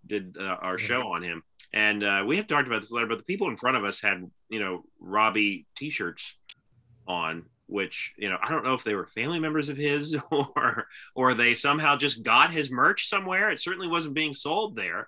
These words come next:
Speaker 2: No, no, it's, it's possible. I know I've been to other shows where family and friends of his have, have been to, but he's been around long enough that he does have
Speaker 1: Yeah.
Speaker 2: merch. So it's,
Speaker 1: Yeah.
Speaker 2: it's possible. He's
Speaker 1: But yeah,
Speaker 2: got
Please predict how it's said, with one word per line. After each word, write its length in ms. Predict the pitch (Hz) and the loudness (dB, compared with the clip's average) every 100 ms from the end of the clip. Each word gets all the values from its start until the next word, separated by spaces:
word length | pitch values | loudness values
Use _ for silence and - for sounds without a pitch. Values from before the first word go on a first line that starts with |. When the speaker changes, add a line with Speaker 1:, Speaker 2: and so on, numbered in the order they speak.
| - | 2
Speaker 2:
No, 360 | 165 196 196 | 10 12 12
no, 180 | 180 175 | 12 12
it's, 180 | 151 156 196 | 12 8 8
it's 220 | 175 - | 6 8
possible. 640 | 226 233 220 185 151 131 127 | 12 12 12 8 10 10 12
I 120 | 156 | 8
know 180 | 160 151 | 10 10
I've 180 | 151 | 10
been 140 | 147 151 | 8 6
to 100 | 135 | 6
other 220 | 139 135 | 6 4
shows 540 | 131 131 127 113 - - | 8 10 10 6 -4 -12
where 400 | - 123 123 117 | 2 8 10 10
family 400 | 101 131 127 120 | 10 6 6 4
and 80 | 110 | 2
friends 220 | 123 113 | 4 2
of 100 | 104 | 2
his 220 | 95 110 95 | 4 4 6
have, 180 | 101 | 2
have 220 | 101 104 104 | 4 2 4
been 180 | 113 | 0
to, 320 | 101 110 104 104 - - - | 4 4 4 -2 -16 -20 4
but 100 | 123 | 8
he's 160 | 180 214 | 8 12
been 160 | 185 | 12
around 320 | 156 139 147 135 | 12 12 12 10
long 200 | 117 110 | 8 6
enough 280 | 104 92 | 4 6
that 120 | 117 107 | 6 4
he 80 | |
does 200 | 120 113 | 8 8
have 160 | 110 104 | 8 6
Speaker 1:
Yeah. 80 | 104 | 4
Speaker 2:
merch. 320 | 98 92 - _ | -2 -2 -10 _
So 240 | 104 98 98 | 0 0 0
it's, 80 | 110 | 0
Speaker 1:
Yeah. 140 | 92 | 2
Speaker 2:
it's 140 | 113 - | 2 0
possible. 580 | 120 113 - 98 90 - | -4 -4 -6 -4 -4 0
He's 100 | 135 | 4
Speaker 1:
But 80 | |
yeah, 220 | 135 139 | 8 10
Speaker 2:
got 120 | 123 | 8